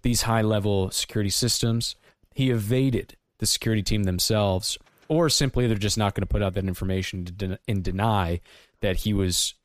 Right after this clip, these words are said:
right, that they have the evidence to be able to do that, right? It's fishy to begin with.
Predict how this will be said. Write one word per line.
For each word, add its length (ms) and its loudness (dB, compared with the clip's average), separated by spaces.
right, 140 2
that 100 -4
they 100 2
have 240 0
the 120 2
evidence 320 0
to 80 -10
be 60 -2
able 160 -4
to 80 -10
do 180 -6
that, 240 -10
right? 140 2
It's 160 -2
fishy 280 0
to 80 0
begin 300 -2
with. 160 -8